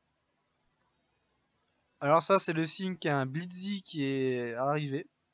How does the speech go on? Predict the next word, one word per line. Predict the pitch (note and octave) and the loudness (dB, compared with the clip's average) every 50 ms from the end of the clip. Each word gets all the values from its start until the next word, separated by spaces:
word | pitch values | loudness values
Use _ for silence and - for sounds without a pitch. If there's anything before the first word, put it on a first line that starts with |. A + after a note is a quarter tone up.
| _ _ _ _ _ _ _ _ _ _ _ _ _ _ _ _ _ _ _ _ _ _ _ _ _ _ _ _ _ _ _ _ _ _ _ _ _ _ _ _ _ _ _ _ _ _ _ _ _ _ _ _ _ - | _ _ _ _ _ _ _ _ _ _ _ _ _ _ _ _ _ _ _ _ _ _ _ _ _ _ _ _ _ _ _ _ _ _ _ _ _ _ _ _ _ _ _ _ _ _ _ _ _ _ _ _ _ 10
Mais | E3 A#3+ D4 | 12 12 12